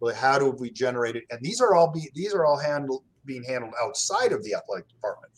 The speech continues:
We want to provide our student athletes with the tools to evaluate properly,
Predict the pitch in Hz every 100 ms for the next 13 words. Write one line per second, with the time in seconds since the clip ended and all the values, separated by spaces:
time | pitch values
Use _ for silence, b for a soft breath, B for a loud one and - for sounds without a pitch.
0 | b b 123 151 156 151 135 139 139 131
1 | - 139 131 127 123 110 107 - 160 135
2 | 127 - 101 90 143 214 233 131 110 -
3 | 98 - -